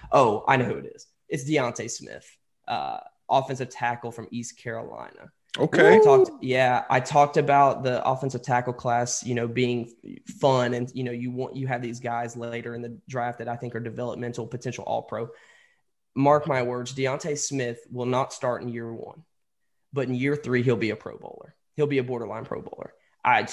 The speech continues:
Speaker 1: the foot quickness, the violent hands, he just dominated. And one-on-ones at the Senior Bowl during practices. You know, we got the coaches' film, uh, being credentialed, and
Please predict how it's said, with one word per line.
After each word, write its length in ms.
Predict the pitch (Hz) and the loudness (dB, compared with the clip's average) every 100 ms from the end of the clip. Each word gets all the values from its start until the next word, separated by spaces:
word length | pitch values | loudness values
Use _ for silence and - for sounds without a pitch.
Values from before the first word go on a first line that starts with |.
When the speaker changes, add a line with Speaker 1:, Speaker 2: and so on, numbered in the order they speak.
| - | -4
Speaker 1:
the 180 | 143 135 | -2 0
foot 300 | - 117 - | 2 0 0
quickness, 480 | 131 113 120 120 | -2 -2 -2 -4
the 240 | - 117 - | -4 -4 -4
violent 500 | 127 123 123 123 123 | 0 2 2 0 -4
hands, 580 | 131 131 120 120 123 - - _ _ | -8 -8 -6 -6 -6 -10 -16 _ _
he 300 | - - 180 | -10 -2 -2
just 340 | 151 139 135 127 113 _ | 0 0 0 -2 -12 _
dominated. 840 | 147 123 127 123 117 - - - - | -2 2 4 4 2 -4 -8 -10 -2
And 280 | 147 143 139 | 2 2 2
one-on-ones 760 | 151 180 170 147 127 117 123 - | 2 4 4 2 2 0 -4 -4
at 80 | 131 | 0
the 80 | 127 | 0
Senior 320 | 127 120 120 | 0 -2 -2
Bowl 280 | 117 117 120 | -2 -2 -2
during 240 | 123 123 | 0 0
practices. 680 | - - - - - - - - _ _ | 0 -2 -2 -6 -10 -8 -10 -12 _ _
You 100 | - | 0
know, 120 | 120 117 | 2 4
we 120 | 127 | 4
got 180 | 127 127 | 4 2
the 60 | |
coaches' 460 | 117 139 127 117 - | 0 4 2 0 -4
film, 440 | - 120 120 113 - | -2 0 -2 -4 -2
uh, 220 | 120 123 | 0 2
being 240 | 127 120 | 2 0
credentialed, 640 | 123 120 120 120 117 113 - | 0 0 2 2 0 -2 -2
and 140 | 123 | -6